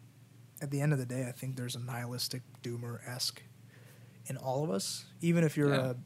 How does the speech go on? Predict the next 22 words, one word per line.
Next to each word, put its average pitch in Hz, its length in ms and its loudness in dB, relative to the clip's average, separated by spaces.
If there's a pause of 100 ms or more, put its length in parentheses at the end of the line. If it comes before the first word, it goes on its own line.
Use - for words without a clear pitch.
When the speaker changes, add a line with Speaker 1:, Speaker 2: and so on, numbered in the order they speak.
(220)
Speaker 1:
you 151 120 2
know, 123 140 -2
even 139 220 0
if 127 160 -4
you're 123 260 -4
the 123 120 -4 (440)
so-called 127 500 0
boomer. 123 340 -6 (460)
And 165 140 10
again, 139 300 6
not 127 220 0
to 127 340 -4
say - 220 0
that 127 120 -2 (120)
this 143 100 -4
is 127 80 -6
just - 260 -2
relate-, 123 240 -4
this 143 180 2
is 135 60 -4
just 135 360 0 (160)
to 117 220 -4